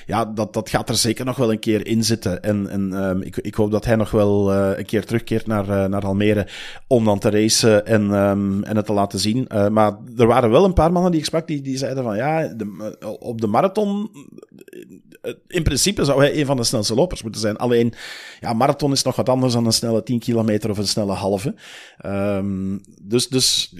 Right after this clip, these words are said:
ik ben zeer benieuwd wat het debuut nu gaat worden. Ehm, het echte debuut waar hij de wedstrijd dus uit kan, kan doen. Eh, ehm, want in Ambruyman hebben we hem niet zien lopen.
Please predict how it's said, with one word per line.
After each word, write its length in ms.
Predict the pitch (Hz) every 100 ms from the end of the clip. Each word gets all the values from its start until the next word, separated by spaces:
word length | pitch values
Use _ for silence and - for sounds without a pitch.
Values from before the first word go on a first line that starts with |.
| -
ik 220 | - 156
ben 220 | 156 156
zeer 200 | 131 196
benieuwd 560 | 185 175 196 208 - 123
wat 180 | 147 151
het 180 | 143 -
debuut 340 | 123 147 151
nu 160 | 139 131
gaat 200 | 131 -
worden. 440 | 143 160 180 175
Ehm, 240 | 151 139
het 160 | 131 113
echte 220 | 139 156
debuut 280 | 139 131 139
waar 140 | 127
hij 160 | 120 107
de 60 | 110
wedstrijd 320 | 123 131 -
dus 140 | 123
uit 160 | 123 123
kan, 340 | 123 113 113 110
kan 160 | 113
doen. 240 | 110 113 113
Eh, 560 | 101 101 98 95 92
ehm, 220 | 95 95 95
want 260 | 98 101
in 120 | 113 107
Ambruyman 480 | 101 101 110 110
hebben 180 | 107 101
we 60 | 95
hem 80 | 98
niet 100 | 110
zien 160 | 104
lopen. 300 | 92 117 143